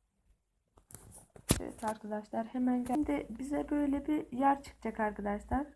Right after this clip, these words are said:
Buradan daha indirmeyecek arkadaşlar. Şimdi bir daha aşağı geliyoruz. Burada iki tane yer, yeşil panel çıkıyor arkadaşlar. İkisini de indiriyoruz. İndirme şöyle olacak arkadaşlar.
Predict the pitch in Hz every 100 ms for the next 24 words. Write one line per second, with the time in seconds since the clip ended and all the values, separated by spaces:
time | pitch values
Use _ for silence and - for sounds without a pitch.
0 | _ - 285 294 302 311 _ - - 262
1 | 269 269 262 269 247 214 202 - 208 208
2 | 202 208 - 254 269 - _ _ - -
3 | 302 294 285 311 320 254 233 - 247 226
4 | 220 214 214 233 320 - - 294 320 285
5 | - 330 277 269 269 320 349 _ - 262
6 | 262 _ _ - 240 262 269 262 269 254
7 | 240 - 233 208 202 214 208 214 - 262
8 | 254 311 285 277 294 302 262 254 240 202
9 | 214 - - _ _ _ _ _ - 277
10 | 285 302 302 294 - 294 240 202 196 -
11 | - 202 202 196 202 - 247